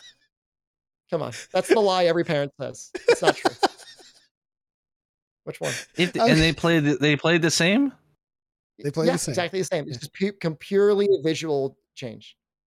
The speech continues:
Speaker 3: Uh, I'd
Speaker 1: It's your
Speaker 3: probably lean a
Speaker 1: thing.
Speaker 3: little, I'll lean one percent heavier to stories, art style.
Speaker 2: <laughs>
Speaker 1: That's only because you don't wanna hurt, like, your less favorite child's feelings, and that's okay. That's,
Speaker 2: <laughs>
Speaker 1: that's the nice thing to say. We all understand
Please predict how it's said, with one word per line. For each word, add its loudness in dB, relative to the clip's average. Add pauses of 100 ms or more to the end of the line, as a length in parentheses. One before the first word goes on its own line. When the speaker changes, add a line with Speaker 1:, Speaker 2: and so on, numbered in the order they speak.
(1600)
Speaker 3:
Uh, -12
I'd 0
Speaker 1:
It's -2
your 2
Speaker 3:
probably 2 (140)
lean 4
a 2
Speaker 1:
thing. 2
Speaker 3:
little, 2 (460)
I'll 4
lean 6
one 6
percent -2
heavier 2
to -6
stories, -4 (160)
art -2
style. 4
Speaker 2:
<laughs> 2 (1120)
Speaker 1:
That's 0
only 2
because -2
you 0
don't 0
wanna 0
hurt, -2
like, -2
your -2
less -2
favorite -2
child's -4
feelings, -4
and -2
that's 0
okay. 0
That's, -4
Speaker 2:
<laughs> -20
Speaker 1:
that's -4
the -6
nice -4
thing -8
to -10
say. -14 (500)
We 4
all 4
understand 0